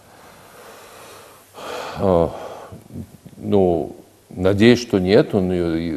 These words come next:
я думаю, что у него где-то тридцать процентов шансов выйти во второй тур. Но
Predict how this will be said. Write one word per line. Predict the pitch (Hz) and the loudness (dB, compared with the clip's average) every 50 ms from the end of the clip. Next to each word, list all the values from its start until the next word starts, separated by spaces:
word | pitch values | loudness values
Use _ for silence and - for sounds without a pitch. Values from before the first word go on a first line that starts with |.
| 82 80 | -6 -4
я | 78 92 90 | 0 0 0
думаю, | 87 98 98 98 90 | 0 0 0 0 -2
что | - - | -2 -4
у | 85 | -4
него | 85 85 87 85 | -4 -2 -4 -4
где-то | 80 87 82 80 80 | -4 -4 -4 -4 -4
тридцать | 78 - 85 87 - - | -4 -6 -8 -8 -6 -8
процентов | 85 80 - - 78 80 82 73 | -8 -8 -6 -8 -8 -8 -8 -6
шансов | - - 113 139 - - - - - - - | -4 -2 -2 -2 -2 -4 -4 -4 -4 -6 -6
выйти | - 87 85 - - - | -4 -4 -4 -4 -4 -8
во | - - | -10 -10
второй | - - - - 131 | -8 -8 -8 -8 -8
тур. | - - - - - - - - - - - - - - - - - _ | -8 -10 -12 -12 -12 -14 -18 -20 -20 -20 -20 -20 -20 -20 -20 -20 -18 _
Но | - 90 90 87 85 82 82 82 82 82 80 80 80 78 76 73 - | -6 -4 0 0 2 2 2 2 2 2 2 2 0 0 -2 -4 -6